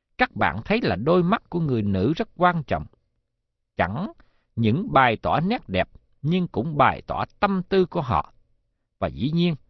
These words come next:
Gia-cốp yêu cô Ra-chên hơn. Gia-cốp phục vụ để cưới Ra-chên. Mời quý vị xem tiếp ở trong Sáng Thế Ký đoạn hai mươi chín, câu mười tám đến hai mươi mốt. Jacob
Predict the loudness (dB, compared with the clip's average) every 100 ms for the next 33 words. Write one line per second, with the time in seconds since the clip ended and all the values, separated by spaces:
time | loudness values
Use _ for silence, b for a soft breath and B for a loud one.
0 | _ -6 -2 -2 0 -2 -2 -8 _ 2
1 | 2 2 0 -2 -6 0 2 2 0 0
2 | 0 -2 -4 -20 _ _ _ _ _ _
3 | _ _ _ _ _ _ _ -2 0 0
4 | -2 -4 -2 -2 -2 -2 -2 -2 -6 _
5 | _ _ -8 -4 -2 -4 -10 -2 0 0
6 | -4 _ -6 -6 -4 -6 -8 _ _ _
7 | _ _ _ _ -2 -2 0 -4 -2 -2
8 | -4 -2 -2 -2 -2 -2 -4 -2 -2 0
9 | -2 -2 -2 -2 -4 -6 -6 -6 -6 -4
10 | -4 -4 -2 -2 -2 -8 _ _ _ _
11 | -2 0 -2 -4 -2 0 0 -2 -6 -6
12 | -6 -4 0 0 2 0 -2 -8 _ _
13 | _ _ _ _ _ _ _ _ _ _
14 | -6 0 0 2 -2